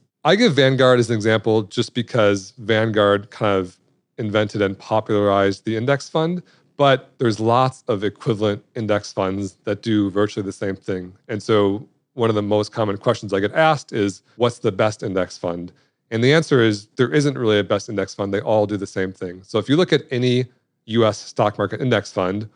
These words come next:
whether it's from Vanguard or Fidelity or Schwab or iShares, and you chart them against each other, they'll look like a line on top of each other because they all do the same thing. And so there's no real reason to pick one over the other,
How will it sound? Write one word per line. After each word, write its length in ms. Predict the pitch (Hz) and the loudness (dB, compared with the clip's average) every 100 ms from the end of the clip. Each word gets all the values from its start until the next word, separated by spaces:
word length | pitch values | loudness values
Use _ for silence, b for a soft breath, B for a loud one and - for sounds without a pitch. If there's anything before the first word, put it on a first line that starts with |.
| _ | _
whether 240 | - 101 98 | -4 0 2
it's 120 | 98 | 0
from 180 | 107 92 | -6 -4
Vanguard 600 | 107 101 101 101 98 98 | 0 0 2 2 2 0
or 80 | - | -8
Fidelity 560 | - 98 98 98 92 95 | -6 0 2 2 0 -2
or 180 | 92 90 | -6 -12
Schwab 580 | - 127 120 113 110 b b b - | -2 2 4 2 0 b b b -6
or 260 | 95 87 | -2 -2
iShares, 800 | - 117 110 - 117 107 104 101 - - | 0 0 0 0 2 4 4 0 -8 -6
and 140 | 110 | -4
you 60 | 101 | -4
chart 360 | - - 131 | -4 0 0
them 80 | 127 | 0
against 300 | 107 113 - | 0 0 -2
each 100 | 139 | 0
other, 320 | 151 175 185 - _ _ _ | 2 2 -2 -10 _ _ _
they'll 220 | 117 113 117 | 0 2 4
look 260 | 139 139 | 2 0
like 320 | 131 110 104 - | 0 2 0 0
a 100 | 120 | 0
line 300 | 107 110 110 | 2 2 0
on 80 | 104 | -2
top 220 | - 107 | -4 -8
of 80 | 101 | -8
each 120 | 104 | -12
other 240 | - - - | -14 -14 -16
because 200 | 117 123 | -8 -6
they 80 | 113 | 0
all 200 | 120 110 | 2 2
do 80 | 104 | 0
the 100 | 92 | -4
same 220 | 101 98 | -4 -4
thing. 320 | - 98 95 b - | -6 -14 -14 b -4
And 100 | 127 | 2
so 240 | 131 120 | 4 6
there's 160 | 127 117 | 4 4
no 140 | 165 | 4
real 220 | 160 131 | 4 4
reason 220 | 123 107 101 | 4 2 -2
to 40 | |
pick 200 | - - | -6 -4
one 240 | 117 117 | -4 -4
over 220 | - 120 104 | -2 -2 2
the 100 | 117 | 2
other, 320 | 143 175 | 4 2